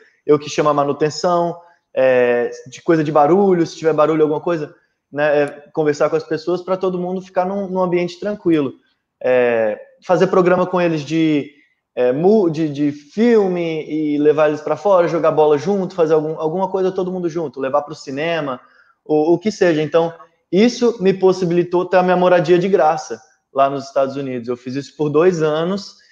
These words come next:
e no ano anterior eu fazia uma coisa bem parecida, mas que também me possibilitou ter a moradia de graça. Então,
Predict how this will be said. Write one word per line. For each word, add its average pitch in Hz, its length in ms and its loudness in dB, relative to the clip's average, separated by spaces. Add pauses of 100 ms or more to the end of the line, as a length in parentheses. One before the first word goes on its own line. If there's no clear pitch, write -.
(240)
e 156 80 2
no 160 160 4
ano 175 160 2
anterior 170 400 2
eu 180 60 0
fazia 170 240 0
uma 170 140 -2
coisa 160 200 -2
bem 160 200 -4
parecida, 170 560 -4
mas 185 180 -4
que 190 120 -6
também 175 340 -4
me 185 140 -2
possibilitou 170 680 -6 (480)
ter 165 80 4
a 160 60 4
moradia 160 420 4
de 175 100 0
graça. 151 500 2
Então, 143 460 -4